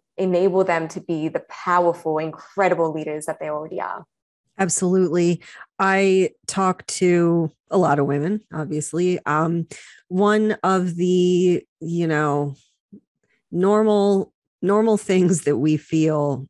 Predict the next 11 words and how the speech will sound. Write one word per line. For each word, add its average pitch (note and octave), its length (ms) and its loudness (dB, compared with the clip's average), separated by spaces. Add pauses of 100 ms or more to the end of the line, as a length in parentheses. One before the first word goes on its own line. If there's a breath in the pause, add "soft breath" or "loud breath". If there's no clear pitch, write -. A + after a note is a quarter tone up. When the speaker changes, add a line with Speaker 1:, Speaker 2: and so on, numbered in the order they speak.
(120)
Speaker 2:
is D3+ 400 0 (140)
just - 640 -2
that D#3+ 440 0
we D3+ 540 0 (280 loud breath)
have F#3 180 -2
to E3 80 -6
be D#3 120 -2
perfect E3 480 -4
all E3 160 0
the F3 80 -2
time, F#3+ 480 -2